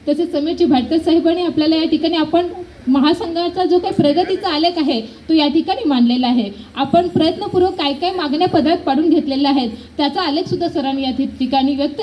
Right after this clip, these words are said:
केलेला आहे. तसेच आपल्या जिव्हाळ्याच्या चार मागण्या आहेत, तुम्हा आम्हाला सर्वांना त्या ज्ञात आहेच, म्हणजे एक की, अ,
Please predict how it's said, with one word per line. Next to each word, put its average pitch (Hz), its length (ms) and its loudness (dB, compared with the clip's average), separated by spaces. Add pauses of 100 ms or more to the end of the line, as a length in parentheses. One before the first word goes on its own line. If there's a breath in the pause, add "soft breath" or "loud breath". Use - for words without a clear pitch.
केलेला 247 300 2
आहे. 226 260 0 (380 loud breath)
तसेच 370 280 0
आपल्या 302 280 0
जिव्हाळ्याच्या 339 640 2
चार 339 220 0
मागण्या 262 360 2
आहेत, 247 200 0 (280 loud breath)
तुम्हा 294 180 0
आम्हाला 294 240 0
सर्वांना 294 420 0
त्या 294 160 2
ज्ञात 247 340 4
आहेच, 262 380 0 (480 loud breath)
म्हणजे 294 440 0 (140)
एक 330 220 0 (100)
की, 330 160 4
अ, 302 120 4